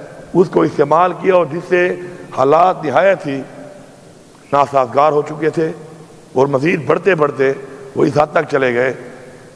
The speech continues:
कि उसमें इंसानी जानों का नुकसान हुआ, लोग शहीद हुए और ज़ख्मी हुए, सिविलियन भी थे उसमें, फोर्सेस के लोग भी थे। तो मैं समझता हूँ कि इख्तियार जो आपको मिलता है,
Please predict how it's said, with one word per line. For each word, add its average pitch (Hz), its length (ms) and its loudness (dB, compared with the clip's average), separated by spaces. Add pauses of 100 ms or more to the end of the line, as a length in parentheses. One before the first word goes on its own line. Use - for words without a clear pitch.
कि 139 140 4
उसमें 139 520 -2 (320)
इंसानी 135 440 0 (720)
जानों 131 320 2
का 120 180 2 (520)
नुकसान 131 340 0
हुआ, 131 200 2
लोग 117 240 0
शहीद 123 320 -2
हुए 135 200 2 (600)
और 139 120 0
ज़ख्मी 151 300 -2
हुए, 143 320 4 (760)
सिविलियन 151 320 2
भी 143 140 -2
थे 127 160 2
उसमें, 120 540 0 (320)
फोर्सेस 143 320 2
के 127 100 0
लोग 120 200 2
भी 110 100 -4
थे। 107 220 0 (760)
तो 139 80 -4
मैं 180 200 2
समझता 185 360 0
हूँ 196 240 0
कि 165 140 2 (140)
इख्तियार 160 380 2
जो 156 100 -2
आपको 147 240 2
मिलता 165 280 0
है, 127 200 0